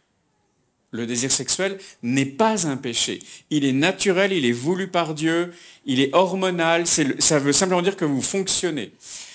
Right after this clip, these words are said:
C'est ce que j'en fais qui peut devenir un péché. Mais le désir et la pensée de la sexualité n'est jamais un péché par elle-même. Et le désir par lui-même. Ce que je vais faire avec, là, ça peut le devenir.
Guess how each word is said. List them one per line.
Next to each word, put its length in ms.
C'est 160
ce 100
que 120
j'en 260
fais 580
qui 120
peut 140
devenir 360
un 80
péché. 420
Mais 160
le 160
désir 800
et 60
la 120
pensée 360
de 40
la 60
sexualité 540
n'est 160
jamais 380
un 100
péché 440
par 200
elle-même. 560
Et 80
le 100
désir 340
par 140
lui-même. 400
Ce 100
que 100
je 120
vais 80
faire 320
avec, 460
là, 200
ça 140
peut 160
le 80
devenir. 340